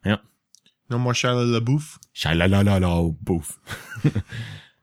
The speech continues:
Speaker 1: Uh, last thing here before we take a quick break. With the recent departure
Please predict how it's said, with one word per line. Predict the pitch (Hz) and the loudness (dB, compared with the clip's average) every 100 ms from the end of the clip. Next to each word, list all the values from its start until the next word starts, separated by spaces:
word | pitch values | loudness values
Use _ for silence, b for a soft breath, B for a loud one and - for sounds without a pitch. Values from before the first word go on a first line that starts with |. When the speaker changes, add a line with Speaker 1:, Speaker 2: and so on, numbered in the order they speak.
| - | -4
Speaker 1:
Uh, | 101 104 110 113 | 2 4 4 2
last | 127 131 | 2 2
thing | - 139 | 2 4
here | 120 | 4
before | 123 104 117 | 2 2 2
we | 104 | 2
take | 117 | 0
a | 95 | 0
quick | - 95 | -2 -2
break. | 80 87 101 92 - - | 0 2 4 2 -2 -10
With | 98 98 - | -2 -2 2
the | 107 98 | 2 4
recent | 95 120 - 135 98 | 2 2 2 0 -2
departure | 78 - 110 - - 76 | -4 0 0 0 0 -2